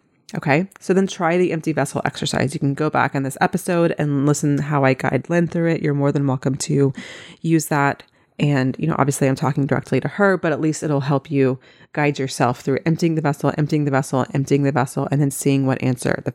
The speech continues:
first answer that pops up. Once you start thinking, it's really <laughs> important to start over, okay? So empty the vessel, empty the vessel,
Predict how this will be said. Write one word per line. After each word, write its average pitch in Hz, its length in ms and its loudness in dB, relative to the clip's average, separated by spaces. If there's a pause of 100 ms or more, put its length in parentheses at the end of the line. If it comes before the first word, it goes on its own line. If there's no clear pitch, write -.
first 165 300 0
answer 131 420 0
that - 220 -2
pops - 280 -4
up. - 200 -2 (280)
Once 135 200 0
you 165 80 -6
start 190 260 -2
thinking, 185 420 0 (220)
it's 156 220 0
really 156 220 2
<laughs> 156 60 2
important 147 300 -2
to 139 80 -2
start 139 480 0
over, - 460 -2
okay? 143 340 2 (280)
So - 220 -2
empty 165 200 0
the 175 80 4
vessel, 156 280 -2
empty 147 200 -2
the 160 80 4
vessel, 143 520 0